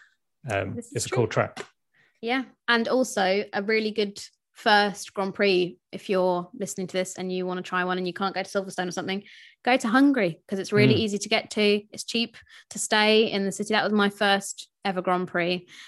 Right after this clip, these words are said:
Speaker 2: Um, and it normally delivers some cracking action, but it is really hot. Um, Belgium, so Spa-Francorchamps, the contract,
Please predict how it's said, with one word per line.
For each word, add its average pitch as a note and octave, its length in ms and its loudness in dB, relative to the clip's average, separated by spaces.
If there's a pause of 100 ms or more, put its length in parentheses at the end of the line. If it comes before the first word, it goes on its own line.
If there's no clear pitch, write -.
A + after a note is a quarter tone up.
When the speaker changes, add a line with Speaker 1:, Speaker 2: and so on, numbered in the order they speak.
(160)
Speaker 2:
Um, F3+ 220 0
and G3 80 0
it G3+ 60 0
normally A#3 260 0
delivers A3 480 -2
some A3 420 -2
cracking A3+ 340 -4
action, F3 380 -6
but - 100 -8
it E3 120 -2
is F3+ 200 -6 (280)
really F3 240 -2
hot. D#3 280 -10 (440)
Um, A3 340 4 (240)
Belgium, G#3+ 840 4
so F#3+ 300 2
Spa-Francorchamps, A3 1500 -2
the G#3+ 280 2
contract, B3+ 760 0